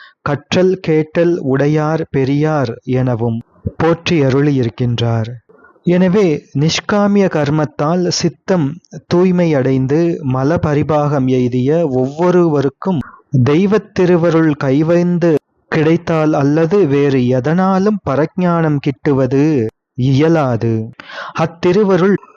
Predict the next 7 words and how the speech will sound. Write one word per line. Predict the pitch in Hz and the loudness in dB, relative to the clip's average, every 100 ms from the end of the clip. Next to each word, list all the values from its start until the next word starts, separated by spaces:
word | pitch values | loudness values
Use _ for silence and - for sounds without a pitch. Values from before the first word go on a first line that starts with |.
| - - | -14 -6
சிவ | - 175 170 175 | -2 0 2 2
உபாசனையினால், | 135 127 165 180 185 165 156 139 135 147 170 _ _ | 0 0 -2 0 0 0 2 0 0 -2 -4 _ _
சிவ | - 175 165 190 | -4 0 2 2
பூஜையினால் | 185 165 156 143 135 127 143 160 - _ | 2 0 2 2 2 0 0 -2 -4 _
சிவபெருமான் | - 160 156 180 180 165 156 139 131 | -6 -2 0 2 2 2 2 0 -2
கொடுக்க | 143 139 165 - 202 160 - - | 0 0 0 0 0 0 -2 -4
அடையப்பெறும் | 135 135 139 - 123 113 110 | -2 2 0 0 -2 -2 -2